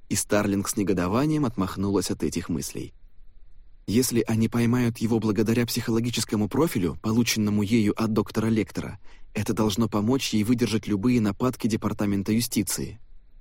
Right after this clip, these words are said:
Приходилось сейчас думать и об этом, ее карьера висела на волоске. Однако, как бы там ни было, а мысль о том, что он сам шьет, пришедшая ей в голову, когда она разглядывала выкройки,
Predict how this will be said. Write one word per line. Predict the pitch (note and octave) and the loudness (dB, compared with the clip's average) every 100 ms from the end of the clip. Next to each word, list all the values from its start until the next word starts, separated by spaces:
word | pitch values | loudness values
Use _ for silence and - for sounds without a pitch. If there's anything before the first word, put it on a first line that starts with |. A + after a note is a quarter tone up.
| - | -12
Приходилось | - A2+ A2+ C#3 C3+ A#2+ | -4 0 4 4 4 2
сейчас | A#2+ A2+ B2 | 0 0 0
думать | A#2 C3 B2+ C#3 | 2 2 4 2
и | |
об | C3+ A#2 | 4 2
этом, | F2+ D#2 C#2+ - - | 2 -2 -6 -12 -6
ее | G2 G2+ | -2 -2
карьера | - G#2 F#2+ A#2+ C#3+ | 0 0 2 2 2
висела | A#2+ - F#2+ F2+ | 0 0 0 0
на | F#2 | -2
волоске. | F2 F2 - - - - - - - - - - - - - - - | -2 -2 -6 -8 -10 -10 -20 -20 -20 -20 -20 -18 -18 -18 -20 -20 -8
Однако, | - F#2+ A#2+ D#3+ C#3 | -4 2 2 2 0
как | B2+ A2 | 0 0
бы | G#2+ | 0
там | A2 A2 | 2 2
ни | D3+ | 4
было, | D3 C3 B2 - | 2 0 -2 -8
а | G#2+ | -2
мысль | G#2+ A2 G#2 | 0 2 0
о | A2 | 0
том, | B2+ A2+ | 0 0
что | - - | 0 -4
он | - G#2+ | -2 -2
сам | - G#2+ | 0 -2
шьет, | F2+ - G#2 B2+ - - - - | -2 0 0 0 -4 -18 -18 -2
пришедшая | B2 - A#2 - A#2 | 0 2 2 2 2
ей | A2 | 2
в | G#2 | 2
голову, | A2+ G#2+ G2 G2 | 2 2 0 -4
когда | G#2+ G2 A2+ G#2 | -4 0 2 2
она | G#2 | 0
разглядывала | G2+ G2 G#2 G2+ F#2+ F#2+ | 0 0 0 0 0 0
выкройки, | G#2+ - G2 - D#2+ | 0 0 -2 -2 -10